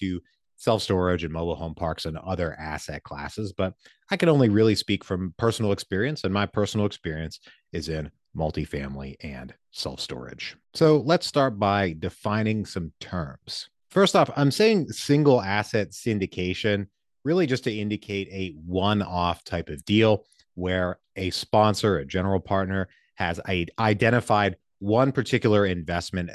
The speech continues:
that they're going to make, but it doesn't necessarily have to be just one single property. My first investment as a limited partner was actually in a portfolio of two large apartment complexes. So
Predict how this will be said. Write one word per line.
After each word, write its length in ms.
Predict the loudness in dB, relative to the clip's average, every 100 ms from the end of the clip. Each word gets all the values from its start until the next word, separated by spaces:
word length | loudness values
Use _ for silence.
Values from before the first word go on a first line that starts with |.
| -6
that 200 | -4 -4
they're 100 | -6
going 280 | -2 -2 -2
to 80 | 0
make, 240 | 0 2
but 80 | 0
it 80 | 2
doesn't 260 | 2 0
necessarily 560 | -2 -4 -2 -2 0 -2
have 200 | -2 -4
to 100 | -4
be 120 | -4
just 300 | -2 -2 _ _ _
one 420 | 0 2 4 2
single 460 | 0 0 2 0 -2
property. 720 | -8 -8 -6 -4 -8 -10 -20 _ _ _ _ -6
My 200 | 0 2
first 280 | 4 4 4
investment 600 | 2 2 0 -2 -4 -4
as 220 | -4 -4 -4
a 60 |
limited 420 | -4 0 4 4 2
partner 460 | -4 -4 -6 -8
was 160 | -8 -6
actually 800 | -2 -2 -2 0 2 0 -4 -8
in 180 | -6 -6
a 140 | -10 -8
portfolio 840 | -8 -8 -6 -4 0 0 0 -4 -8 _ -8
of 180 | -6 -8 _ -12
two 500 | -2 4 6 6 4 _ _
large 400 | -2 0 2 0
apartment 640 | -4 -14 -4 -4 -2 -4 0
complexes. 760 | 0 0 0 -2 -2 -4 -2
So 320 | 2 2 0